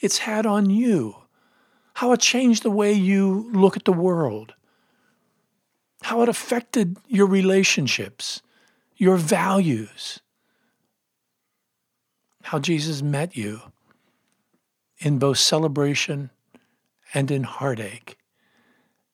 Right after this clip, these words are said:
And as someone who is not walking the way of Jesus, hears not only of the story of Christ,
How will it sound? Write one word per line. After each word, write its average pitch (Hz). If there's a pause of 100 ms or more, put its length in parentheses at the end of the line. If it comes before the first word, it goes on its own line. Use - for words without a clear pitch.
(560)
And 175
as 196
someone 233
who 196
is 185
not 202 (320)
walking 131
the 120
way 117
of 110
Jesus, - (1700)
hears 240
not 233
only 262
of 180
the 175
story 185
of 185
Christ, -